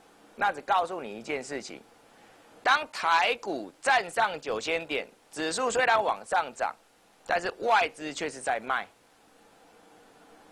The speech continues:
不是吗？所以你用九千点当基准，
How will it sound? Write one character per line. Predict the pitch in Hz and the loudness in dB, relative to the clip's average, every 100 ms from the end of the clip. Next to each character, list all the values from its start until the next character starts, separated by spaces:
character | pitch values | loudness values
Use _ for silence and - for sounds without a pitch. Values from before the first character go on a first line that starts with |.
| - | -14
不 | |
是 | 127 156 | -8 -4
吗？ | 127 120 - _ _ _ - - | -2 -4 -8 _ _ _ -20 -8
所 | - 302 | 0 2
以 | 269 | 2
你 | |
用 | 220 269 | 2 0
九 | - 165 135 | 0 -2 -2
千 | 214 240 | -2 -2
点 | 190 131 | -2 -2
当 | 175 180 | -2 -2
基 | 165 165 | -10 -8
准， | 143 | -6